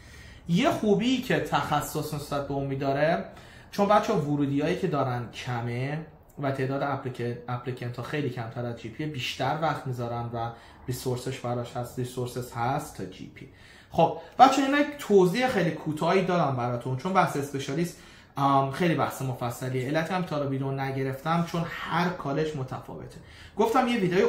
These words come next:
عمومی براتون بگیرم و بهتون معرفی کنم کجاها باید بریم و چه لینکایی بخونین و چه فعالیتی بکنین و باقیش رو می‌تونین از، اه، ادامهٔ ویدیو رو براتون فیلم گرفتم و باقیش رو می‌تونین اونجا با من همراه باشید.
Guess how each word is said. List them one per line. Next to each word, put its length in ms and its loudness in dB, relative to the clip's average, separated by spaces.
عمومی 380 6
براتون 480 2
بگیرم 500 -2
و 80 0
بهتون 340 0
معرفی 400 0
کنم 300 -2
کجاها 400 -2
باید 200 -2
بریم 260 -2
و 40 -4
چه 160 -4
لینکایی 440 -2
بخونین 480 -6
و 60 -6
چه 140 -8
فعالیتی 540 -4
بکنین 520 -4
و 80 8
باقیش 320 4
رو 60 0
می‌تونین 260 2
از، 240 2
اه، 360 2
ادامهٔ 260 2
ویدیو 260 0
رو 80 4
براتون 380 2
فیلم 320 -2
گرفتم 520 0
و 40 0
باقیش 300 -4
رو 60 -4
می‌تونین 260 -6
اونجا 180 -6
با 100 -10
من 160 -8
همراه 460 -8
باشید. 240 -10